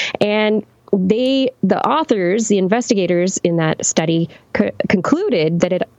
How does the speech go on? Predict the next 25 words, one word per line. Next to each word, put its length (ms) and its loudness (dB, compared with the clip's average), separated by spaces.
seemed 260 -2
to 80 2
be 120 2
a 40 0
virus 420 0
that 140 -2
formed 500 0
from 140 0
a 60 -2
combination 960 0
of 100 0
a 60 0
coronavirus 840 0
found 220 0
in 140 0
bats 360 -2
and 160 0
a 60 2
different 420 0
coronavirus 880 0
from 200 -2
someplace 720 0
else. 320 0
And 240 2
then 300 2